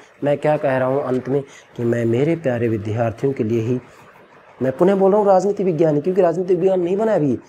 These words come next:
राजनीति विज्ञान राजनीति का विज्ञान नहीं बनाया अभी, इसलिए मैं राजनीति विज्ञान बोल रहा हूँ। मैं फिर से कह रहा हूँ कि मैं प्रतिदिन जो एक लेक्चर तैयार करता हूँ, मैं मेरे प्यारे विद्यार्थियों के लिए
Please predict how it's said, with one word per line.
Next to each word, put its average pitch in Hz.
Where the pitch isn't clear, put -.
राजनीति 139
विज्ञान 175
राजनीति 160
का 185
विज्ञान 170
नहीं 175
बनाया 226
अभी, 190
इसलिए 180
मैं 220
राजनीति 220
विज्ञान 233
बोल 202
रहा 151
हूँ। 127
मैं 131
फिर 196
से 190
कह 139
रहा 135
हूँ 156
कि 143
मैं 139
प्रतिदिन 139
जो 135
एक 131
लेक्चर 117
तैयार 117
करता 131
हूँ, 143
मैं 147
मेरे 127
प्यारे 113
विद्यार्थियों 123
के 147
लिए 151